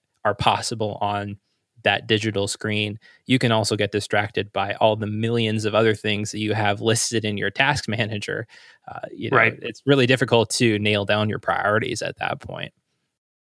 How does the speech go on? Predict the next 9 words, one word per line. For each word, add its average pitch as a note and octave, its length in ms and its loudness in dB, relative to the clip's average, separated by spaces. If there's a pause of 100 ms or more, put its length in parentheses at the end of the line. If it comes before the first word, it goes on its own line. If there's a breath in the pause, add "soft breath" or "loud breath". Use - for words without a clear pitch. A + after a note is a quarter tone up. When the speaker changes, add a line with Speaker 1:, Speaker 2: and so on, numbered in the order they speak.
(400 loud breath)
Speaker 2:
Right, G#2+ 280 4
absolutely. G#2+ 840 -2
And G2 600 -2 (140)
yeah, G#2 160 -4
it G#2+ 140 0
was G2+ 160 -4
a F#2+ 240 -2 (300)
similar A#2 440 0
thing G2+ 480 -4